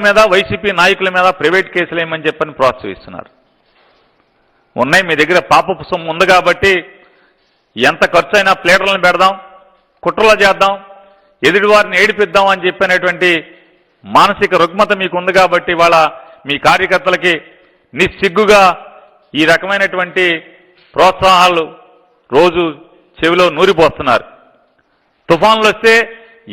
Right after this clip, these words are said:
ఏరియల్ సర్వే చేశారని చెప్పని జగన్మోహన్ రెడ్డి గారి గురించి ఆక్షేపణగా మాట్లాడుతున్నారు. మీరు ముఖ్యమంత్రిగా ఉన్నప్పుడు కప్పుల్లో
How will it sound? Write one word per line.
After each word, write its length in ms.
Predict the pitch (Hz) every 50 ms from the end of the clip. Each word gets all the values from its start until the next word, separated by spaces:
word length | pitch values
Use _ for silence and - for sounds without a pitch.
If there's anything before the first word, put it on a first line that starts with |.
| 113 151
ఏరియల్ 280 | 202 226 226 226 220 - 214
సర్వే 220 | 214 202 202 196 180 180
చేశారని 420 | 185 175 147 180 180 175 170 165
చెప్పని 300 | 165 165 - 196 185 160
జగన్మోహన్ 400 | 156 151 165 170 165 160 156 156 151
రెడ్డి 120 | 143 139 139
గారి 140 | 143 131 120 123
గురించి 200 | 135 151 143 135 120
ఆక్షేపణగా 500 | 123 - - 131 123 127 120 120 123 117 110 104
మాట్లాడుతున్నారు. 520 | 104 98 - 104 98 - - 101 90 - _ _ _ _ _ _ _ _ _ _ _ _ _ _ _ _ _ _ _ _ _ _ _ _ _ _ _ _ _ _ _ _ _ _ _ _ _ _ -
మీరు 180 | - 160 175 165 160 160
ముఖ్యమంత్రిగా 520 | 156 202 202 202 208 202 196 202 202 196 190 190
ఉన్నప్పుడు 340 | 190 190 185 220 220 226 214 196 151 - - - - - _ _ _ _ _ _ _ _ _ _ _ _ _ _ _ _ _ _ _ _ _ _ _ - -
కప్పుల్లో 480 | 156 156 156 214 208 208 208 202 196